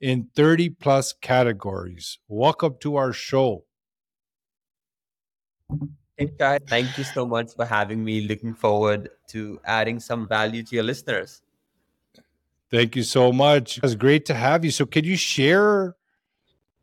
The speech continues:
Speaker 1: what went through your mind or your inner world to take such a leap? Because you're an executive, I can assume you had good pay, good benefits, you're leaving something comfortable into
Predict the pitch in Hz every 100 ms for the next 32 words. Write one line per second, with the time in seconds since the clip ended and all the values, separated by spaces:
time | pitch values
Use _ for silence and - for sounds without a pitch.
0 | _ _ - 104 139 180 - 127 139 170
1 | - - 151 165 156 135 127 123 120 117
2 | 113 110 107 120 139 143 131 117 104 95
3 | - _ 120 113 110 117 135 147 135 127
4 | 107 113 120 113 101 98 - _ _ _
5 | _ _ _ - 117 117 156 156 135 -
6 | 143 - 123 117 135 156 123 127 127 123
7 | 175 190 147 104 90 160 - 113 101 113
8 | 117 - 110 107 - 156 143 117 110 107
9 | 107 _ 117 101 - - 139 147 147 139
10 | 131 - 110 98 123 135 143 - 147 135
11 | 127 - - - 120 139 135 123 - 127
12 | - 127 - - 156 - 147 127 123 120
13 | 117 113 - 117